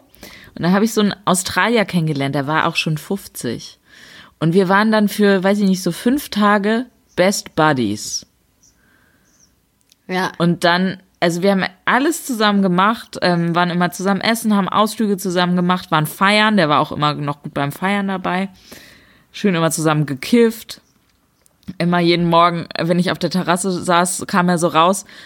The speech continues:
Speaker 1: mit so einer Tasse, ähm, Kakao und einem Joint in der Hand und meinte so, „Coffee and“, nee, was, wie war das? Ähm, „Chocolate and Joint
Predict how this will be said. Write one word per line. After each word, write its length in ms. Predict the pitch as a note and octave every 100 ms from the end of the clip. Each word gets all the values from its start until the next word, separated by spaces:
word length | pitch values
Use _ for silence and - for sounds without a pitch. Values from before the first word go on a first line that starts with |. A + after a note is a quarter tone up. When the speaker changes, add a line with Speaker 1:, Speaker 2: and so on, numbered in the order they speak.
| -
Speaker 1:
mit 100 | E3
so 100 | E3
einer 280 | E3+ D#3 D#3 - -
Tasse, 540 | - G3+ - F#3 E3 D3+
ähm, 560 | E3+ E3 D#3+ D#3 D3 - -
Kakao 640 | - F3 - F#3 F#3 G#3+ A3+
und 500 | - E3+ E3 E3 - - _ _
einem 260 | F3 E3+
Joint 300 | D#3 D#3 F3+
in 120 | - F#3
der 120 | F#3
Hand 200 | F3 E3+
und 120 | D#3+
meinte 300 | E3 E3+ F3
so, 300 | D3+ D#3+ D#3+ - - - G#3 - - _ _ _
„Coffee 420 | - A3+ G3+ A#3 G#3
and“, 440 | A3 - - - - - - -
nee, 260 | E3 D3 C3
was, 140 | F#3+
wie 260 | A3 A#3 B3
war 140 | B3
das? 260 | D4 F#4+ - _ _ _
Ähm, 420 | F#3 F3 F3+ F#3 _ _ -
„Chocolate 460 | A#3+ - C#4 G#3 G3
and 180 | G3+
Joint 640 | A#3 D#4+ G4+ G4+ G4+ -